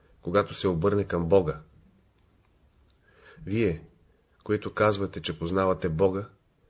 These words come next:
как ще ми отговорите на следния факт? Възможно ли е да размътиш бистрата вода, която може да кара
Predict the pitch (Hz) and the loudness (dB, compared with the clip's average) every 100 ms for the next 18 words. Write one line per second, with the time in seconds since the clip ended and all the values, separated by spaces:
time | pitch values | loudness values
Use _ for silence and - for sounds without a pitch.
0 | _ - - _ - 139 147 151 131 98 | _ -20 -20 _ 0 0 2 0 0 0
1 | 98 104 120 113 110 90 - 98 101 98 | 2 4 4 2 -2 -2 2 2 2 0
2 | - 87 80 - - _ _ _ - 101 | 0 -2 -2 -20 -20 _ _ _ -4 -2
3 | 95 113 139 151 147 143 110 101 98 113 | 4 6 8 8 8 8 6 4 4 0
4 | 123 117 - 90 117 - 117 - 90 90 | 0 -6 -4 -4 -4 -2 -4 -4 -2 2
5 | 110 123 _ _ _ - 110 107 104 98 | 2 2 _ _ _ -4 2 2 2 -2
6 | 98 101 95 85 82 104 98 | 0 0 0 -2 0 0 0